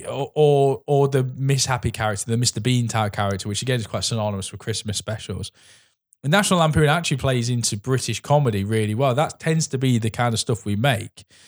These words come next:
Um, for me, the fact was this was the last movie that Mae Questel, uh, starred in,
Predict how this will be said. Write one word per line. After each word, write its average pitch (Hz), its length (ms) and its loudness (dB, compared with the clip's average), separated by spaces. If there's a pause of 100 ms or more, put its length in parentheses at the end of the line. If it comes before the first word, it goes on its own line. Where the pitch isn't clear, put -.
(340)
Um, 127 460 0 (200)
for 151 140 -4
me, 175 140 4
the 143 80 0
fact 131 300 0
was 120 260 0
this 139 160 -2
was 131 140 -2
the 123 100 -2
last 147 320 2
movie 117 260 -2
that 107 160 -2
Mae 127 340 0
Questel, 104 680 -2
uh, 104 200 -4
starred 98 380 -4
in, 95 200 -6